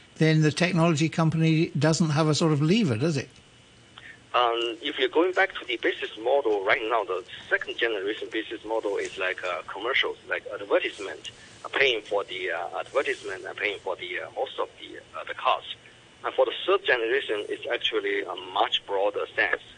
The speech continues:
Speaker 2: because, uh, uh, like internet service provider, telecom operator, mobile operators, all of those actually providing, uh, services or providing infrastructures, they will be the ones ac-,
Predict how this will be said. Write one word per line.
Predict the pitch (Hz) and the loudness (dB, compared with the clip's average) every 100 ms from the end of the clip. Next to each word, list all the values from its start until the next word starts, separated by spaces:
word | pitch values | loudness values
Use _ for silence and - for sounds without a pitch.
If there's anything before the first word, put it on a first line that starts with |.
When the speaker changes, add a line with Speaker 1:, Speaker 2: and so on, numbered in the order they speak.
| - - | -20 -12
Speaker 2:
because, | 95 - 104 95 - | -8 0 2 2 -2
uh, | 95 90 - - - - - | -2 -2 -6 -18 -20 -20 -4
uh, | 90 90 | 0 0
like | 90 92 - | 0 -2 -2
internet | 120 120 98 98 - | 0 0 0 -2 0
service | 123 120 - | -2 -2 -6
provider, | - 87 104 107 98 90 87 - 120 | -6 2 2 2 2 0 -2 -6 -2
telecom | 160 147 110 - | 0 0 -2 0
operator, | 101 - 110 117 101 95 | -2 2 0 0 0 -2
mobile | 107 131 107 92 | 0 -2 -2 -2
operators, | 95 101 104 104 92 87 - - - - | -2 0 0 0 -2 -2 -8 -16 -20 -2
all | 123 165 | 4 4
of | 170 113 | 4 4
those | 113 - - | 2 0 -4
actually | 107 - 101 98 | -4 -2 -4 -4
providing, | - 98 104 107 104 98 - - - - | -6 -2 0 0 -2 -8 -10 -20 -20 -12
uh, | 92 82 80 - - | -6 -4 -4 -6 -2
services | 147 135 - - 95 92 - | 0 0 2 0 2 -2 -4
or | - | -6
providing | - 92 101 101 113 | -4 -2 0 0 -2
infrastructures, | 143 110 - 151 - 98 - - - - - | -2 0 0 0 -2 -4 -4 -8 -14 -20 -2
they | 123 139 | 4 6
will | 131 | 6
be | 117 | 4
the | 101 | 2
ones | 92 104 90 | 2 0 0
ac-, | 87 | -4